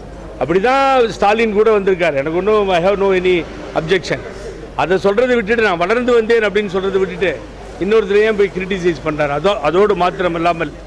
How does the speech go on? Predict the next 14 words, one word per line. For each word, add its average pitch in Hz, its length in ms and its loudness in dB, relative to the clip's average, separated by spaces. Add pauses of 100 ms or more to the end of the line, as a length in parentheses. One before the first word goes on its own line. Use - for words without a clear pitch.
(460)
தேர்தல் 226 440 2
களத்தில் 151 680 0 (240)
வார்த்தைகளை 180 920 0 (540)
அள்ளி 156 640 0
கண்ணா 202 420 0
பின்னான்னு 190 540 0
கடுமையாக 220 680 2
பேச 170 280 0
ஆரம்பித்து 151 300 -4
விட்டார். 127 220 -10 (540)
ஸ்டாலின் 170 420 0
அவர்கள், 139 340 0
"வா 156 240 0
போ, 156 360 0